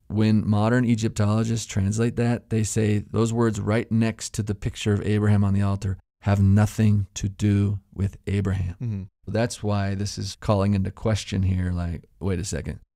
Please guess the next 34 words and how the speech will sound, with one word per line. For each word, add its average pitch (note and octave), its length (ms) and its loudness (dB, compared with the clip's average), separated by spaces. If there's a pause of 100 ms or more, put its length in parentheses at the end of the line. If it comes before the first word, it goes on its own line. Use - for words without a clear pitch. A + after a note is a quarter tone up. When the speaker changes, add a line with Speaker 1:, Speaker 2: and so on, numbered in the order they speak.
(120)
Speaker 1:
what's G#2 220 -4
going G2 260 0
on G#2 200 2
there F2+ 180 0
if G2 80 -6
that's - 240 -4
not F#2 140 -2
about D#2+ 220 -4
Abraham, E2 460 -4
right? E2+ 160 -6 (100)
Speaker 2:
Yeah. A2+ 300 -6
Speaker 1:
And, F#2+ 400 2
uh, F2+ 60 0
and G2+ 100 2
we'll G#2+ 80 2
talk G2+ 220 0
about F#2+ 280 0 (120)
facsimile F#2+ 380 0
one F#2+ 180 4
in F#2 60 4
more F#2 120 2
detail F#2 300 -2
a - 20 0
little F#2+ 100 0
bit A#1 120 -4
later, F#2 240 0
but D#2+ 120 -2
I D#2+ 60 0
just G2 200 -2
want G#2 160 0 (160)
to F#2+ 100 -4
highlight G2 480 0
this G#2 420 0
criticism. G2 560 -2